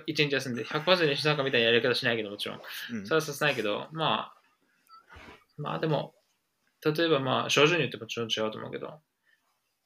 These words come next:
Speaker 1: 最初とかは、まあ、最初とか、まあ、結構、まあ、最初か、まあ、腱の、アキレス腱の痛みを訴えた選手がいたとして、まあ、いわゆるさっき、まあ、明らかにリアクティブ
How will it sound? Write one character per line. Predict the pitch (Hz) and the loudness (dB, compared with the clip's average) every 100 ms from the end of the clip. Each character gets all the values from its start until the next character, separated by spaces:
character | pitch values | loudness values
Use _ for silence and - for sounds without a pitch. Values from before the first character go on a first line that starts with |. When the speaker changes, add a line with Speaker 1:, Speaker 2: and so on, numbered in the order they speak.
| _ _ _ _ - | _ _ _ _ -2
Speaker 1:
最 | - - 156 | 0 4 4
初 | 151 156 | 4 0
と | 151 147 | 0 0
か | 123 | 2
は、 | 131 143 123 - - | 4 6 4 2 -8
ま | 139 | -10
あ、 | 123 | -8
最 | |
初 | 151 | -2
と | 151 | -2
か、 | 131 | -2
ま | 113 | -4
あ、 | |
結 | 120 151 | -4 -4
構、 | 139 113 | 0 0
ま | 123 127 | 2 0
あ、 | 110 - | 0 -4
最 | - 139 | -6 -4
初 | 135 139 | -4 -6
か、 | 151 - _ - | -10 -12 _ -6
ま | 127 110 110 | -2 -2 -2
あ、 | - | 0
腱 | 139 | 2
の、 | 120 104 - _ _ - | 2 -6 -10 _ _ -8
ア | 123 | 0
キ | |
レ | 127 | 0
ス | - | 0
腱 | 131 | 0
の | 123 | 0
痛 | 123 | 2
み | 113 | 0
を | |
訴 | 107 117 | 0 0
え | |
た | 110 | 0
選 | 101 120 | -4 -8
手 | 117 | -10
が | |
い | 107 | -10
た | - | -8
と | 101 | -6
し | - | 0
て、 | 170 160 - _ _ _ _ | 4 4 2 _ _ _ _
ま | 165 | 0
あ、 | 165 | 4
い | |
わ | |
ゆ | 160 | 6
る | 135 | 4
さ | 131 | 0
っ | |
き、 | - | -6
ま | 147 139 127 143 | -6 -4 -4 -2
あ、 | |
明 | 147 | 0
ら | 143 | 0
か | 139 | 0
に | 135 - | -4 -4
リ | 139 | 0
ア | 135 | 0
ク | 131 | 2
テ | 131 | -2
ィ | |
ブ | 120 123 | 0 -4